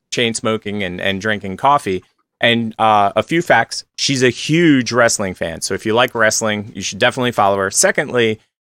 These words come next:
um, she was the very first person, uh, that I had ever heard of losing drafts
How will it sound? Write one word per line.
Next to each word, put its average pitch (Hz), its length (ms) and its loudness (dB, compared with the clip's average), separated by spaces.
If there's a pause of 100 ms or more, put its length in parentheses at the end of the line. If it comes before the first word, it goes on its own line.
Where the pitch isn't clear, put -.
(280)
um, 120 360 4 (160)
she - 140 2
was 240 180 0
the 190 120 0
very 147 340 4
first 151 320 0
person, 127 500 -4 (160)
uh, 104 360 0
that 110 260 0
I 123 140 4
had 131 160 4
ever 117 240 2
heard 117 340 2
of 101 360 0
losing 123 520 0
drafts 104 540 0